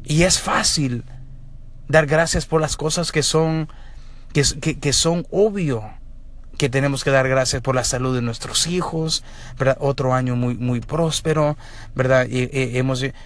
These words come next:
ya, ya básicamente ya terminó el año. Y, y estamos acá, ¿verdad? Estamos en nuestro, en el, con nuestra salud y todo. Pero ahora yo les pregunto, ¿qué tan fácil es dar gracias por los momentos difíciles?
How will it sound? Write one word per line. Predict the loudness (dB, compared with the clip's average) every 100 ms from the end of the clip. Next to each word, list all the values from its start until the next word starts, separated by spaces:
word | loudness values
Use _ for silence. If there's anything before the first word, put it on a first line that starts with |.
| -10
ya, | -2 4 4 4
ya | 2
básicamente | 4 2 0 0 0 2
ya | 2
terminó | 2 0 0 -2
el | 0
año. | -2 -2 -6 -12 -16 -16 -16 -8
Y, | -4 0 0
y |
estamos | 2 2 2 0
acá, | 0 2 2 2 -2 -10 -16 -12 -2
¿verdad? | 4 6 4 2
Estamos | 0 0 0 0
en |
nuestro, | -2 0 0 0
en | 0 -2
el, | -2
con | -2
nuestra | 0 0 0
salud | 2 0 4 4 4 0 -8 -16 -16 -10 -6
y | 2
todo. | 6 6 4 -6 -12 -16 -16 -16 -16 -16 -16 -16 0
Pero | 4 6
ahora | 6 6 4
yo | 2 0
les | 0
pregunto, | -2 -2 -2 -4 -2 -2
¿qué | -2 -2
tan | 0 -2 -2
fácil | -6 -4 -2 -2 0 -2 -2
es | 0 0 0 0 -2 -4 -16 -14 0
dar | 2 2
gracias | 2 2 2 0 -2 -4
por | -2 -2
los | 0 0
momentos | 0 0 0 -2 -4 -4
difíciles? | -6 -4 -4 -4 -4 -6 -2 -2